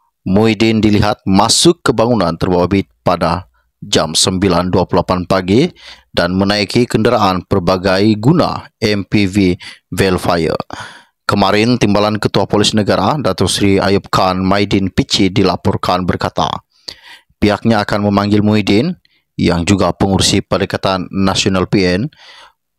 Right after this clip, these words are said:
pada Selasa ini untuk diambil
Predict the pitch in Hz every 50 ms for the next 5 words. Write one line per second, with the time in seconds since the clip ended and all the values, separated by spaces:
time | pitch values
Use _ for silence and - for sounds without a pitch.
0 | _ _ _ _ _ _ _ _ - 101 101 95 92 107 98 92 90 87 - -
1 | - - - - - 95 90 87 - - 90 92 123 156 165 160 170 - 120 117
2 | 110 - 113 - - 104 113 110 - - 101 101 90 95 76 65